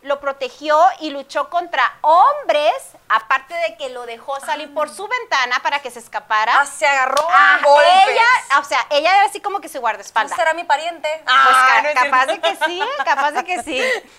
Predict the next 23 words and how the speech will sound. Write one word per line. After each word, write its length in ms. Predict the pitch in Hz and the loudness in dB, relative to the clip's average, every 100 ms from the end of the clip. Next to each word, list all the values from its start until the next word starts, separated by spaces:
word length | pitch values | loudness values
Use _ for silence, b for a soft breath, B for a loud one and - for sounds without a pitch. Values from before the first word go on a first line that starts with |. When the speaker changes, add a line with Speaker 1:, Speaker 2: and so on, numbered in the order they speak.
| b b | b b
Speaker 1:
Después 400 | 262 330 - 359 | -2 -2 0 -2
tenemos 420 | - 466 403 370 415 508 _ | -2 0 0 2 0 -2 _
a 160 | 262 269 | 0 0
las 480 | 254 247 240 262 - _ | 2 2 2 0 -12 _
hermosísimas 960 | 247 247 233 233 233 285 - 320 320 330 | -6 -4 -4 -6 -10 -12 -14 -8 -8 -8
hermanas 600 | 226 226 226 220 240 - _ _ _ | -12 -8 -8 -6 -8 -12 _ _ _
Mirabal, 640 | 220 220 202 175 180 185 415 _ _ | _ -18 -16 -8 -4 -4 -6 _ _
que 100 | 285 | -16
se 180 | 269 262 | -14 -14
conocían 460 | 247 233 220 240 226 | -14 -14 -10 -10 -10
como 220 | 254 277 | -6 -2
las 340 | 262 208 - - _ | 0 0 -2 -16 _
mariposas. 800 | 214 196 _ 180 - 415 - - _ _ b b b - | -12 -12 _ -12 -6 -6 -6 -16 _ _ b b b 0
Ellas 600 | 349 440 320 415 - - _ _ _ | 0 2 2 2 -2 -16 _ _ _
fueron, 680 | _ 269 269 269 285 320 311 - | _ -2 -2 0 0 0 -4 -10
este 200 | 311 508 | -12 -10
sí 100 | 508 | -14
es 80 | 508 | -12
como 240 | 494 440 | -12 -12
que 100 | 370 | -8
medio 400 | 277 254 240 226 220 | -8 -8 -8 -8 -10
triste 440 | 285 285 - 339 | -14 -16 -8 -8
porque 580 | 339 285 - 247 208 | -6 -12 -8 -6 -6